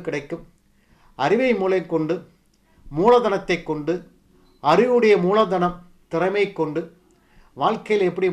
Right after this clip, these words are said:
முன்னேறலாம், பொருள் எப்படி சேர்க்கலாம், பொருளை எப்படி காப்பாத்தலாம், பிரச்சனைகளை எப்படி சமாளிக்கலாம் என்பதையதை சொல்லாமல் சொல்லுவாள் ஞானக்காரகன கேது பகவான். ஐந்தாம் இடத்தில் இருந்தாலும்,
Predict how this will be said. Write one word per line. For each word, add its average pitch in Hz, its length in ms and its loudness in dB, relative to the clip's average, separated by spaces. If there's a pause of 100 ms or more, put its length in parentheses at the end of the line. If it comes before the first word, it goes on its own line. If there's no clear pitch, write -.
முன்னேறலாம், 175 560 -2 (580)
பொருள் 220 340 2
எப்படி 185 200 -2 (140)
சேர்க்கலாம், 175 460 -2 (420)
பொருளை 220 400 4
எப்படி 185 200 -4 (120)
காப்பாத்தலாம், 175 640 -2 (380)
பிரச்சனைகளை 233 580 2
எப்படி 185 160 -2 (120)
சமாளிக்கலாம் 185 720 0
என்பதையதை 160 480 0 (480)
சொல்லாமல் 196 600 0
சொல்லுவாள் 156 440 -2 (400)
ஞானக்காரகன 160 760 -4 (160)
கேது 151 260 -6
பகவான். 139 260 -6 (400)
ஐந்தாம் 220 420 0
இடத்தில் 208 360 -2
இருந்தாலும், 165 420 0